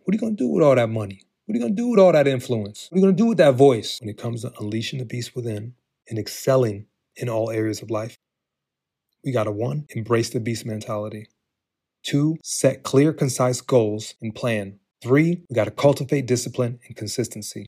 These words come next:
Four, we gotta develop a resilient mindset. Five, we gotta keep learning, personal growth. Six, we gotta cultivate a supportive environment. Seven, we gotta celebrate the success and give gratitude twenty-four seven. The first words that should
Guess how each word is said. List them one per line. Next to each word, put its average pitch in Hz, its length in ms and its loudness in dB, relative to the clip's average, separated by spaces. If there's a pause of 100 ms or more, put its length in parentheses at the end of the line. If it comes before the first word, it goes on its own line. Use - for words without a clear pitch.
Four, 165 360 2
we - 60 -4
gotta 110 160 0
develop 117 460 0
a 117 40 -4
resilient 117 640 0
mindset. 107 580 -8
Five, 139 360 4 (100)
we 104 40 -8
gotta 104 160 -2
keep 107 160 -8
learning, 110 340 -4 (140)
personal 113 320 -2
growth. 107 300 -2
Six, - 540 2
we 123 60 -10
gotta 117 160 -4
cultivate 123 500 -2
a 113 60 -6
supportive 110 440 -6
environment. 104 520 -10
Seven, 135 500 0
we - 60 -10
gotta 104 160 -4
celebrate 110 520 0
the - 80 -12
success - 580 -12
and 117 80 -10
give 107 120 -4
gratitude 110 640 -6
twenty-four 113 380 -4
seven. 104 440 -6
The - 60 -20
first 127 220 0
words 123 340 0
that 113 140 -6
should 104 220 -10